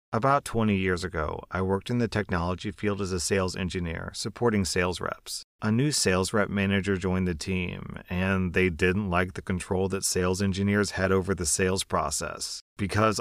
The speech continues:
I was the lead sales engineer, he decided to make me an example of his brilliance." He got a very large lead with the bank and closed a very large deal without involving any sales engineers at all.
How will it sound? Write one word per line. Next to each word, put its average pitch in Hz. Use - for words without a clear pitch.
I 95
was 104
the 110
lead 95
sales 92
engineer, 104
he 117
decided 110
to 117
make 110
me 104
an 113
example 110
of 104
his 110
brilliance." 113
He 135
got 147
a 123
very 95
large 95
lead 92
with 95
the 95
bank 92
and 101
closed 110
a 104
very 98
large 90
deal 90
without 98
involving 113
any 98
sales 95
engineers 104
at 92
all. 92